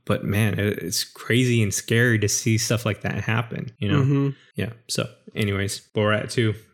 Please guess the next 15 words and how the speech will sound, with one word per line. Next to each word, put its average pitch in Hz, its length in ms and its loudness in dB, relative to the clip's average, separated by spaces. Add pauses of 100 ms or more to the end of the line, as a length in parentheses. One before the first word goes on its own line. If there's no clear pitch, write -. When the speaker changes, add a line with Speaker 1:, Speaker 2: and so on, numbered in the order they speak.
Speaker 1:
uh, 104 420 0
I'd 107 200 -2
recommend 104 500 0
watching 107 320 -2
it. 104 280 0 (100)
I 104 300 -2
give 104 200 -4
it 107 80 -2
a 104 80 -2
score 107 460 -2
of, 101 680 -6 (380)
uh, 127 420 0
let's 113 160 -2
see 120 300 0
here. 110 340 0